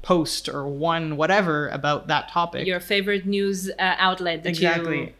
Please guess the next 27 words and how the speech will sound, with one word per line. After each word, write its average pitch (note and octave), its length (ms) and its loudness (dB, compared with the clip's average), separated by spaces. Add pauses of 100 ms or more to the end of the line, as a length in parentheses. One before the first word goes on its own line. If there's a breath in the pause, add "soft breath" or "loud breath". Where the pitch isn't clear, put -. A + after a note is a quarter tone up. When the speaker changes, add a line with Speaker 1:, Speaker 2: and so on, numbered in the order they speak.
Speaker 1:
Uh, D3+ 260 2
it, D#3+ 180 -2
it D3+ 220 -6
drifts G3 380 2
you D#3 260 -2 (420)
directly D#3 380 0
because D3 320 -6
of C#3 100 -6
that C#3 200 -6
pressure C#3+ 380 -4
to B2 60 -10
pick. - 360 -16 (420 soft breath)
And C#3 640 -2 (480)
I D3+ 60 -6
think D#3 380 -8 (240)
sometimes E3+ 640 -2
it D3+ 100 -6
just C#3+ 240 -8
helps C#3+ 280 -6
to - 140 -14
just - 420 -14
breathe E3 500 -2 (160)
and D3 340 -4 (140)
say, D3 520 -2 (720)
"I E3 100 -8
don't D3+ 180 -6
really C#3 520 -8